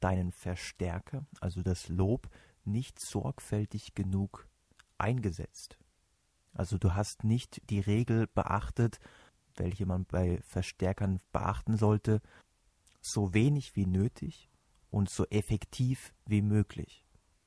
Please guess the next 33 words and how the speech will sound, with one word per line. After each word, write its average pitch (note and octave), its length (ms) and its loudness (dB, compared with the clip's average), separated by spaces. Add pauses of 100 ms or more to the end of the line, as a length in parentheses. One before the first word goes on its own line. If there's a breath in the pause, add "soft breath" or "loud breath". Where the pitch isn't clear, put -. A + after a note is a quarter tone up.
(180)
Also G2+ 240 -2
das A2+ 240 0
könnte A#2+ 260 0
der G2+ 140 2
Behaviorist G2 800 -2
also F2+ 180 -2
durchaus F#2 580 -4
noch - 160 -6
erklären. - 540 -4 (2000 loud breath)
Zum A2 220 -2
anderen B2 320 4
war G#2 120 4
es - 120 -4
aber G2 140 0
auch F#2 140 -2
so, A#2+ 340 -6 (340)
dass - 360 -2
ich - 320 -6
wirklich A2+ 440 0
den C3 220 0
Fehler B2+ 260 2
gemacht G2+ 440 -4
habe, A2 160 -4 (320)
den F2+ 100 0
ich F#2 80 -2
jetzt F2+ 140 -6
schon F#2 140 -4
mehrmals F2+ 340 -2
angesprochen G#2 640 -2
habe, G2 140 -2 (440 loud breath)
dass G2+ 180 0
ich - 260 -6
wirklich - 440 -2